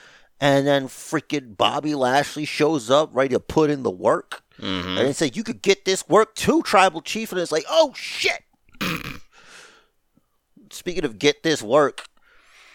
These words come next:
Speaker 1: uh,
Speaker 2: Yeah.
Speaker 1: Kofi Kingston's getting to overtime. Bobby
Speaker 2: Mm-hmm.
Speaker 1: Lashley, he's, he's gonna work late today, it looks
Speaker 2: Oh,
Speaker 1: like.
Speaker 2: oh, Kofi slides
Speaker 1: No.
Speaker 2: off the back.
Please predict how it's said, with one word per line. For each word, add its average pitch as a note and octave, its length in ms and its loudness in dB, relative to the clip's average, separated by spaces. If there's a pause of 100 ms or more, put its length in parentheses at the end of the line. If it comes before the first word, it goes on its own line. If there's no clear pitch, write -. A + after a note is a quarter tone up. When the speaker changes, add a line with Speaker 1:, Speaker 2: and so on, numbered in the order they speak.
(480)
Speaker 1:
uh, A#2+ 380 8
Speaker 2:
Yeah. - 80 -6
Speaker 1:
Kofi D#3+ 300 2
Kingston's C3+ 560 -4
getting A#2+ 260 -2
to G#2+ 80 2
overtime. G2 840 2 (720)
Bobby A#2 320 4
Speaker 2:
Mm-hmm. G#2+ 80 0
Speaker 1:
Lashley, D#3+ 520 4
he's, C#3+ 240 -8
he's C#3+ 240 -4
gonna D#3 140 4
work D3 280 2
late D#3 200 2
today, F2 400 0
it E2+ 120 -12
looks E2+ 220 -8
Speaker 2:
Oh, G#2 40 6
Speaker 1:
like. - 400 2
Speaker 2:
oh, C3 300 4
Kofi B2 280 2
slides B2+ 280 8
Speaker 1:
No. C3+ 60 8
Speaker 2:
off C3 100 4
the C#3 80 -4
back. D#3 380 8